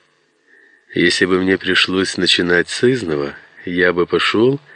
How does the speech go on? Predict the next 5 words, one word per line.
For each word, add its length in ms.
наперекор 640
всему – 440
той 200
же 160
походкой 760